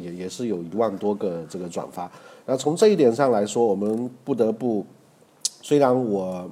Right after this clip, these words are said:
没怎么用T C L的产品，但内心都有一种想法，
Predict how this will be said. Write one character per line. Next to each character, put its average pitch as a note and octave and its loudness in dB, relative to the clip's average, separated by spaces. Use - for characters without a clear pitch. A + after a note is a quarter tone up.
没 A#2 2
怎 B2+ -4
么 F#2+ -4
用 B2+ 2
T C3 -8
C B2 0
L A#2+ 6
的 G2+ 0
产 F#2 -8
品， G#2+ -8
但 B2+ 0
内 D3+ 6
心 B2+ -2
都 B2+ 2
有 A2 2
一 G#2+ 0
种 G#2+ 0
想 G2+ -4
法， A#2+ -2